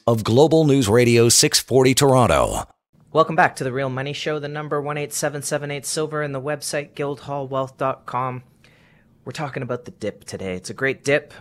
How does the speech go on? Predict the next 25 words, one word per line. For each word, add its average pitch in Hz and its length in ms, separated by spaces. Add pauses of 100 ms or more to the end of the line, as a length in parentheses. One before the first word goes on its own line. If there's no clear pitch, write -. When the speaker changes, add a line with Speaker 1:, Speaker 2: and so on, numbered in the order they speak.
Speaker 2:
We've 110 180
had 117 180
a 117 40
lot 117 200
of 117 80
people 120 220
take 117 240
advantage. 117 840
I'm 107 240
very 120 300
excited 113 480
about 110 300
it. 110 220
For 123 100
me 135 260
personally, 143 600
I 135 40
think 127 220
it's 127 140
a 135 40
great 123 260
way 127 160
to 127 80
just 120 220
say, 120 300